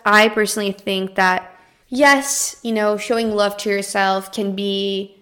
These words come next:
treating yourself to things or buying that shoe or getting your hair done, whatever. Like, it probably will make you feel good about yourself in some way to do things like that.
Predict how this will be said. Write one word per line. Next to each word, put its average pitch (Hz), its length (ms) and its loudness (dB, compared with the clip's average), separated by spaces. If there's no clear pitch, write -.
treating 262 280 0
yourself 208 440 2
to 202 100 -2
things 185 640 0
or 196 80 -2
buying 233 420 2
that 208 240 0
shoe 190 580 -4
or 185 420 -2
getting 226 260 2
your 226 100 4
hair 202 240 6
done, 190 460 4
whatever. 214 600 6
Like, 247 160 4
it 294 80 2
probably 330 280 6
will 269 140 2
make 220 220 0
you 226 60 -4
feel 208 220 0
good 185 180 0
about 220 200 4
yourself 254 360 2
in 254 140 -2
some 262 180 0
way 277 280 2
to 277 120 -4
do 220 300 -2
things 247 260 -2
like 262 220 -2
that. 285 300 0